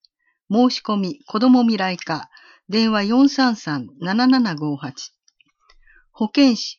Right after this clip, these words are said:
看護師、時間額。有資格者、勤務先保健センター。業務内容。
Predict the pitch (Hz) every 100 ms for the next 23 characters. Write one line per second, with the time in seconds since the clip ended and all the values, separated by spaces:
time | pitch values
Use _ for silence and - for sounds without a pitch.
0 | - 226 220 196 196 - _ _ - 190
1 | - 240 185 139 - _ _ _ _ _
2 | _ - 240 269 - 240 214 - - -
3 | _ _ _ - 262 254 254 233 226 208
4 | 208 262 247 - 233 175 - 127 160 _
5 | _ _ _ _ _ 185 247 269 262 247
6 | 214 156 127 127